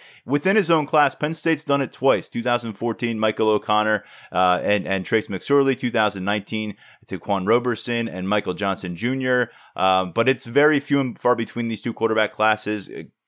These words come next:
I didn't mention Caleb Williams by name on purpose during our conversation with Christian because I didn't really wanna, you know, throw that name into a conversation about his commitment, but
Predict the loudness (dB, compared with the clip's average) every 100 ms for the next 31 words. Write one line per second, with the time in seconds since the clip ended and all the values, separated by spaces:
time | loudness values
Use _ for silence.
0 | -2 0 2 2 2 2 0 -2 -2 0
1 | 2 2 2 2 2 2 0 0 0 -2
2 | -2 -4 0 0 2 -2 -4 -12 -18 -12
3 | -2 2 4 2 4 2 2 -2 -2 -4
4 | -4 -4 -4 -2 -4 -4 -6 -4 -2 0
5 | 0 -2 -2 -2 -2 -2 -4 -6 _ -4
6 | -2 2 4 4 4 2 2 2 2 2
7 | 2 0 0 -6 -2 -2 0 -2 -2 -2
8 | -2 -2 -2 0 0